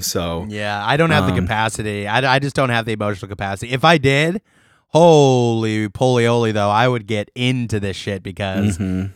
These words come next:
Speaker 2: this bald, this bald kid has it coming and has had it coming for years. But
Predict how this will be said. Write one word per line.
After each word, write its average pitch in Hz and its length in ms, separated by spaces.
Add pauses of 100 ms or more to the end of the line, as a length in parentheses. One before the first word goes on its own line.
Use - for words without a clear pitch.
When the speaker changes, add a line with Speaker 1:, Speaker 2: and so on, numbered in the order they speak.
Speaker 2:
this 143 300
bald, 147 340
this 170 180
bald 165 380
kid 185 420 (460)
has 139 380
it 147 100
coming 143 340
and 113 120
has 127 240
had 135 260
it 160 140
coming 123 480 (480)
for 139 160
years. 151 840
But 104 280